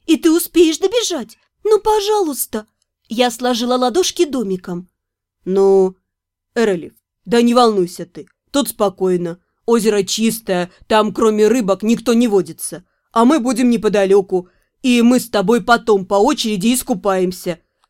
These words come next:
Всё же сегодня очень жаркий день», увещевал брата Ирлейф. В общем, вдвоём мы уговорили Эролива. Забрав мою лошадь, парни отошли за деревья так, чтобы не видеть озеро, а я полностью разделась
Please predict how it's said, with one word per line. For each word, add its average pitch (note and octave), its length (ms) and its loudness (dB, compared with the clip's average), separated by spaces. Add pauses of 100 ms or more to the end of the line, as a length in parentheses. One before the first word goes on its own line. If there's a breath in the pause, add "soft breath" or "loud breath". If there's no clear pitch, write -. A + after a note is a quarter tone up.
Всё G#3+ 240 0
же G#3 140 -2
сегодня G#3 500 0
очень G#3 300 2
жаркий G#3+ 380 -2
день», F3 340 -6 (500)
увещевал D#4+ 680 0
брата D4+ 520 -2
Ирлейф. F#3 600 -4 (600)
В A3+ 120 -2
общем, A#3 340 0
вдвоём A3 540 0
мы F4+ 320 2
уговорили C4+ 680 -2
Эролива. F3+ 560 -6 (420)
Забрав B3 460 2
мою B3 280 -2
лошадь, D#4 420 -4 (240 soft breath)
парни D4 360 2
отошли E4 460 -2
за B3 120 0
деревья A#3+ 460 0
так, A#4 280 -10
чтобы D#4 340 -2
не E4 140 4
видеть F#4 320 -2
озеро, F#3+ 480 -2 (260 soft breath)
а A3+ 140 4
я B3+ 200 0
полностью G#3+ 640 -4
разделась D#4+ 600 -2